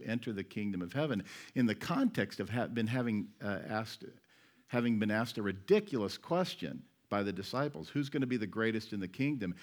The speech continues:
And Jesus is communicating him, to them in such a way so as to say, "You probably ought not to be thinking about which one of you is gonna be the greatest. You might start thinking about whether or not you're gonna be there."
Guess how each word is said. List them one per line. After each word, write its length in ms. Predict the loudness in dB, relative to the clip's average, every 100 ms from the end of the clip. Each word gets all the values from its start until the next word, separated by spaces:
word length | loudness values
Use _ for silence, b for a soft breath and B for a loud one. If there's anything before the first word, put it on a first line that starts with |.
| B B
And 120 | -2
Jesus 420 | 2 2 2 -2
is 100 | -6
communicating 720 | -4 2 4 4 2 2 2
him, 240 | 0 -2 -4 -10 -10
to 100 | -6
them 200 | -2 -2
in 60 | -2
such 240 | -4 -6
a 60 | -4
way 180 | -2 -2
so 200 | -4 -4
as 140 | -4
to 100 | -8
say, 240 | -2 -2 -2 B B
"You 120 | -6
probably 380 | 0 0 4 6
ought 180 | 4 4
not 160 | 2
to 80 | 4
be 100 | 0
thinking 400 | 2 0 0 0
about 240 | 0 0 0
which 200 | -2 -2
one 140 | -2
of 80 | 0
you 80 | -2
is 80 |
gonna 180 | -2 -4
be 120 | -2
the 100 | -4
greatest. 480 | -2 2 2 0 -4
You 60 | 0
might 320 | 0 0 -4
start 320 | -2 -2 -2
thinking 340 | -2 -2 0 -2
about 240 | -2 -2
whether 240 | -2 0
or 40 | 0
not 180 | -2 -2
you're 100 | -2
gonna 160 | -4
be 300 | 0 2 2
there." 440 | 2 0 -8 -14